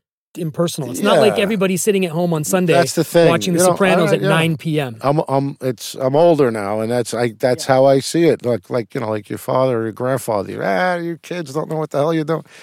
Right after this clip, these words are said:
Speaker 2: I'm getting to that point. Like, yeah, I, I miss sitting down in front of the T V at nine o'clock on a Sunday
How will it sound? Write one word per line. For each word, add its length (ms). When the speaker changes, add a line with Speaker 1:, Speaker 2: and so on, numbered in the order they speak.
Speaker 2:
I'm 120
getting 180
to 100
that 180
point. 260
Like, 240
yeah, 300
I, 240
I 140
miss 420
sitting 340
down 220
in 40
front 200
of 60
the 60
T 220
V 300
at 160
nine 260
o'clock 420
on 120
a 40
Sunday 520